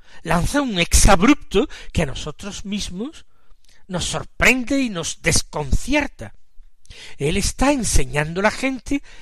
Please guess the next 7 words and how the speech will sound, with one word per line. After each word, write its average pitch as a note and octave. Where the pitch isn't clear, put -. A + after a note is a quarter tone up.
y D#3+
ahora F3+
dice, G#3
"Hipócritas". -
¿Por F3+
qué E3
hipócritas? D#3+